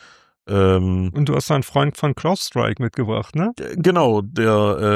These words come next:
Speaker 1: äh, Christoph von, äh, CrowdStrike war da, ähm, g-, wo, wo wir ja ganz kurz drüber sinniert haben, dass fünf Milliarden Schaden weltweit halt auch, naja, doof ist, aber durch die A G B im Wesentlichen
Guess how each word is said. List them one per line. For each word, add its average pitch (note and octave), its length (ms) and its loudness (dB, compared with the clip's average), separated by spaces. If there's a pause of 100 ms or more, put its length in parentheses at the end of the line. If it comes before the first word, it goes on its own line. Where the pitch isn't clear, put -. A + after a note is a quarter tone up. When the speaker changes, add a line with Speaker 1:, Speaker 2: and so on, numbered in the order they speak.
(120)
Speaker 1:
äh, G2+ 60 -8
Christoph - 380 -4
von, G#2+ 340 -2
äh, G#2 340 0
CrowdStrike A#2+ 600 0
war A#2+ 140 4
da, A2+ 800 2
ähm, G#2+ 280 -4
g-, G#2+ 240 -8
wo, A2 400 -2
wo A2 240 2
wir B2 60 6
ja A#2 100 4
ganz C#3 220 0
kurz B2 240 -2
drüber A2+ 180 0
sinniert A2+ 400 0
haben, A2+ 220 4
dass G#2+ 160 0
fünf - 260 -4
Milliarden G#2 420 0
Schaden G2+ 380 -2
weltweit G#2 440 -2
halt G2+ 200 -4
auch, G2 320 -6 (480)
naja, G2+ 200 4
doof A2+ 280 0
ist, B2 200 2
aber G2+ 260 0
durch G2+ 180 0
die G#2+ 100 -2
A F2+ 120 0
G G2 120 0
B G2+ 160 2
im G2+ 140 2
Wesentlichen G#2 680 0